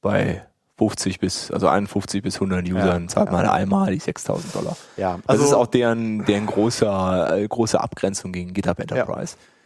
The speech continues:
Speaker 1: Äh, ja, insgesamt ist wahrscheinlich für, für Leute, die bereit sind, sowas zu machen oder diese Anforderungen haben, sollten möglicherweise besser auf so einen kommerziellen Anbieter ausweichen.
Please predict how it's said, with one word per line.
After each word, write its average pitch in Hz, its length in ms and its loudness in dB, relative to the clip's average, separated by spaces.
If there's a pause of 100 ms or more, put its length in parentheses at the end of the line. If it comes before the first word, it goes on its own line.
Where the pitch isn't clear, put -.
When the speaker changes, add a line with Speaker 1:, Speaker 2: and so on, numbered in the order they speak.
(220)
Speaker 1:
Äh, 95 400 2 (220)
ja, 98 80 6
insgesamt 98 560 0
ist 104 160 -6
wahrscheinlich 90 480 0
für, - 160 -6
für - 140 -2
Leute, 104 420 2 (400)
die 110 80 -8
bereit 104 400 0
sind, 104 180 -8
sowas 98 300 0
zu - 120 -8
machen - 260 -2
oder 113 200 2
diese 104 220 2
Anforderungen 92 420 0
haben, 104 240 4
sollten 95 320 2
möglicherweise 95 540 0
besser - 280 -2
auf - 100 -8
so - 100 -14
einen - 60 -14
kommerziellen 104 520 -6
Anbieter 110 360 -4
ausweichen. 120 520 0